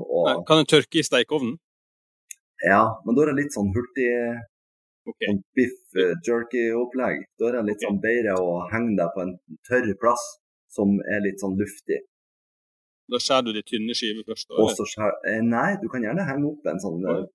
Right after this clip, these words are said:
Speaker 1: fin, eh, bit ifra et, eh, lårstykke som er reinskjært.
Speaker 2: Ja.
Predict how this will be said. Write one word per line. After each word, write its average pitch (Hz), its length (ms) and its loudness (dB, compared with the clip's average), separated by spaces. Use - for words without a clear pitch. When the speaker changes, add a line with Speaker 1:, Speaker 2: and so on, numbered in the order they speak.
Speaker 1:
fin, 113 320 4
eh, 78 480 -4
bit 117 300 2
ifra 85 420 0
et, - 280 -14
eh, 71 180 0
lårstykke 120 640 2
som 104 140 -4
er 104 80 -2
reinskjært. 101 560 -2
Speaker 2:
Ja. - 80 -20